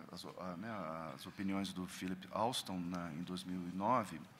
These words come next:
lembrar também que na, na ocasião, em junho de dois mil e nove,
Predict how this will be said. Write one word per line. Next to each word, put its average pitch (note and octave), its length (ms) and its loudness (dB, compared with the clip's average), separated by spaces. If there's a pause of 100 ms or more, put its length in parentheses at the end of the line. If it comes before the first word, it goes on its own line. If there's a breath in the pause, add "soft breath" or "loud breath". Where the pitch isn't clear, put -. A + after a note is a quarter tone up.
(640 loud breath)
lembrar G#2+ 400 4
também A2+ 480 4
que - 240 -4
na, G2+ 460 4
na F#2 120 4
ocasião, G2+ 640 2 (240)
em F2+ 140 -4
junho G#2+ 300 0
de - 0 -
dois F#2+ 200 -2
mil F#2 140 0
e F2+ 60 2
nove, G2 440 4